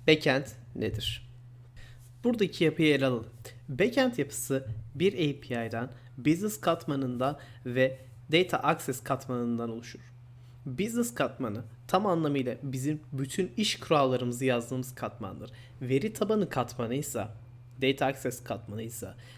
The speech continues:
bizim eğer ve gönderilen data business katmanından geçmişse data access katmanından veri tabanı iletir ve kayıt işlemi yapılır. Örneğin e-devlet sisteminde veya herhangi bir sosyal medyada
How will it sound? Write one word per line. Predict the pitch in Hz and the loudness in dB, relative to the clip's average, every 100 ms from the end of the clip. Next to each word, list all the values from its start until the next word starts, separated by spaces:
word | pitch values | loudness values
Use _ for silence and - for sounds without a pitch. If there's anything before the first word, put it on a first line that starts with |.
| - 131 | -16 -14
bizim | 120 160 147 143 151 - - - - - - - | -6 -2 0 0 -2 -10 -20 -20 -20 -20 -20 -2
eğer | 139 139 139 - - - - - - | 2 2 2 -4 -12 -20 -20 -18 -6
ve | 123 135 | 2 4
gönderilen | 131 135 139 143 143 143 180 202 | 4 2 2 2 2 2 2 4
data | 156 - 123 104 - | 2 0 -6 -6 -10
business | 127 147 165 165 - | -4 -2 0 -2 -2
katmanından | 151 151 139 139 131 127 123 | -2 0 -2 0 0 0 0
geçmişse | 120 120 180 - - 120 120 - - | -2 -4 -6 -6 -4 -4 -4 -14 -6
data | 127 156 151 | -2 0 0
access | 143 - 135 123 | -2 -2 -6 -6
katmanından | - 120 - 117 123 123 123 - | -4 -6 -4 -2 -2 -2 -6 -4
veri | 127 120 | -2 -2
tabanı | 120 - 110 | -4 -10 -8
iletir | 107 113 107 123 - - | -6 -6 -6 -8 -10 -10
ve | 117 | -8
kayıt | - 110 107 | -6 -8 -8
işlemi | - - 104 | -10 -8 -8
yapılır. | 101 - - - - - - | -8 -10 -16 -18 -20 -14 0
Örneğin | 208 214 147 135 - - | 4 4 2 -2 -4 0
e-devlet | 160 151 123 110 113 | 4 4 4 0 -4
sisteminde | - - 98 98 104 - - | -8 -10 -8 -10 -12 -6 2
veya | 165 165 | 4 4
herhangi | 151 139 160 160 147 | 0 2 0 0 -2
bir | 151 | -4
sosyal | - 127 139 139 | -4 -4 0 0
medyada | 117 107 104 101 | 0 -2 -4 -6